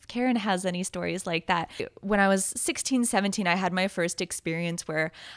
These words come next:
I really was like, "Oh, I feel like this is not kind of the thing that happens for guys." And it was really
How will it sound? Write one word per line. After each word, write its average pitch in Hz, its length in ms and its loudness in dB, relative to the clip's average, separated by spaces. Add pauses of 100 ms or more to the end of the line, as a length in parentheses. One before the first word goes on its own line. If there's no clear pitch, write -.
(100)
I 190 100 2
really 185 220 4
was 180 200 -2
like, 180 260 -4
"Oh, 370 240 4
I 254 160 -2
feel 240 340 -6
like 339 280 -6
this 226 200 2
is 240 200 -2
not 131 480 0 (160)
kind 254 180 0
of 262 80 4
the 233 80 -2
thing 190 220 0
that 190 160 -2
happens 196 400 0
for 185 160 0
guys." 214 420 4
And 196 80 0
it 165 80 -4
was 180 160 -2
really 190 240 2